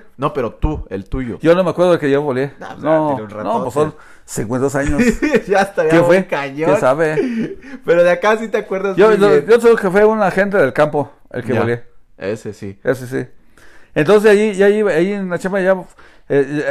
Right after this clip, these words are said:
Speaker 2: eh, voleamos a don, a Daniel Mojica,
Speaker 1: Ok.
Speaker 2: de la terraza,
Speaker 1: Ok.
Speaker 2: y a su señora.
Speaker 1: Ok.
Speaker 2: Y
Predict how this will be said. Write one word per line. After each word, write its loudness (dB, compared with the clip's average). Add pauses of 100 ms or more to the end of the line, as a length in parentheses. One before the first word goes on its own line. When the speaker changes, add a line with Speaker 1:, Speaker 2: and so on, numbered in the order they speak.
(260)
Speaker 2:
eh, 2
voleamos 0
a -2
don, 0
a -4 (160)
Daniel 0
Mojica, -4 (200)
Speaker 1:
Ok. -14
Speaker 2:
de -4
la -2
terraza, -6 (100)
Speaker 1:
Ok. -14 (200)
Speaker 2:
y -2
a 0
su -8
señora. -2 (300)
Speaker 1:
Ok. -12 (560)
Speaker 2:
Y -4